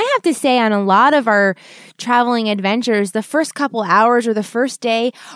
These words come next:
are usually the toughest days, especially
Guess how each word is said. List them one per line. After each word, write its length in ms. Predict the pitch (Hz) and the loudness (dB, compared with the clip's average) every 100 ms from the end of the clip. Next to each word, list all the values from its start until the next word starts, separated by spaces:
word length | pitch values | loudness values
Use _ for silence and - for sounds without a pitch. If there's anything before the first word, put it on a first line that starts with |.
| - | -6
are 80 | - | -2
usually 760 | 277 240 226 277 392 508 494 480 | 0 -2 0 2 2 2 2 2
the 120 | 381 370 | 0 -2
toughest 540 | - 285 285 294 - | -2 -4 -2 -6 -6
days, 320 | - 220 208 190 | -4 -2 -2 -4
especially 680 | 226 - 294 - 370 370 | -6 -2 -2 -2 -2 -2